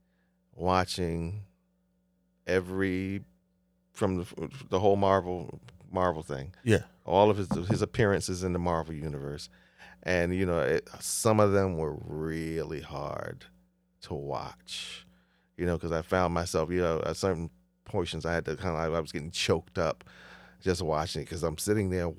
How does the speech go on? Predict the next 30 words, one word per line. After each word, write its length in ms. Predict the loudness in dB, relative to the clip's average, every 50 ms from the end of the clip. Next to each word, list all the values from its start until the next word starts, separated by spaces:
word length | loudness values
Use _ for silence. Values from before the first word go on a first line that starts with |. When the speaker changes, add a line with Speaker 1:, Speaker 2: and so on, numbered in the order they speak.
| -10 -8
Speaker 1:
and 140 | -6 -4 -4
I'm 140 | -2 -2 0
looking 340 | 0 -2 -2 -2 -4 -2 -2
at 180 | 0 0 -2
it 40 | -2
and 80 | -2 -4
I'm 140 | -4 -6 -4
saying, 240 | -4 -4 -4 -4
"This 180 | -4 -6 -8 -8
is 160 | -10 -12 -12 -12
the 100 | -12 -12 -12
last 360 | -12 -12 -14 -14 -18 -20 -20
time." 160 | -20 -20 -20 -20 -20 -20 -20 -20 -20 -20 _ _ _ _ _ _ _ _ -20
Speaker 2:
Yes. 320 | -20 -14 -12 -12 -12 -12 -14 _ _ _ _ _ _ _ _ _ _ _ -2
Speaker 1:
And 220 | 0 0 0 0 -2 -2
especially 500 | -2 -2 -2 0 2 2 2 4 4 4
when 140 | 4 6
I 100 | 6 6
got, 140 | 6 6 4 4
you 140 | 2 0
get 160 | 0 0 0 0
to 60 | -2
the 80 | -2 -2
Black 320 | 2 2 2 2 2 0 -4
Panther 420 | -2 -2 0 0 0 -2 -4 -4
movie 360 | -4 -4 -4 -4 -4 -4 -4 -4
and 120 | -4 -4
you're 120 | -4 -4
like, 280 | -4 -4 -4 -6 -6 -8 -12 -20 _ _ _ _ _ _ _ _ _ _ _ _ _ _ _ _ _ _ _ _ _ _ _ _ _ _ _ _ _ _ _ _ _ _ _ _ _ _ _ _ _ _ _ _ _ _ _ _
<sighs> 20 | _